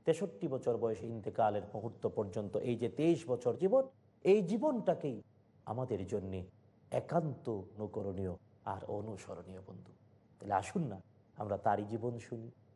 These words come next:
তারই জীবন বুঝি, তাকেই আমাদের একান্ত আদর্শ হিসেবে গ্রহণ করি।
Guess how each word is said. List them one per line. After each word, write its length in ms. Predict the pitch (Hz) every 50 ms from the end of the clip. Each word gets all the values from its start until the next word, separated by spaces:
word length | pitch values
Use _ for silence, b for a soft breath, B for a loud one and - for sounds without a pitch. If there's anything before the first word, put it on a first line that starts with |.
| _ _
তারই 200 | - 113 98 107
জীবন 380 | 113 104 123 120 143 151 151 151
বুঝি, 320 | 135 156 160 139 156 143 - - - - _ _ _ -
তাকেই 400 | 127 127 139 - 214 240 240 226
আমাদের 420 | 202 202 202 180 196 190 - - -
একান্ত 800 | 151 143 - - 165 180 185 208 220 208 - - 214 202 180 170 - - _ - - _ _ _ - - _ - - _ _ _ _ _
আদর্শ 500 | 120 113 104 98 107 160 175 170 - -
হিসেবে 320 | 170 175 175 196 190 208 190
গ্রহণ 300 | 214 214 208 220 214 202
করি। 240 | - - 180 -